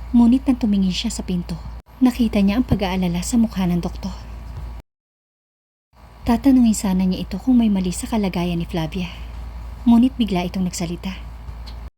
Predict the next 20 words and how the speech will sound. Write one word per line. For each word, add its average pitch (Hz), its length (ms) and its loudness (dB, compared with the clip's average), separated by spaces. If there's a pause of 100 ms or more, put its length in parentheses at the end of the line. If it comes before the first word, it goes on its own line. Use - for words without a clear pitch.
(840)
"Kapamilya 220 480 4
ka 180 160 -4
ba 180 80 0
ng 214 160 0
pasyente? 180 480 -4 (880)
Bakit 214 400 2
pinabayaan 185 560 4
niyo 165 240 -4
siya? 170 80 -8 (1040)
May 247 240 6
uremia 190 400 2
ang - 80 -8
pasyente 180 480 -4 (640)
at 254 80 -4
nasa 226 240 2
huling 190 320 0
yugto 170 240 -2
na 170 160 -2
ito 180 80 -6
ngayon. 175 340 -2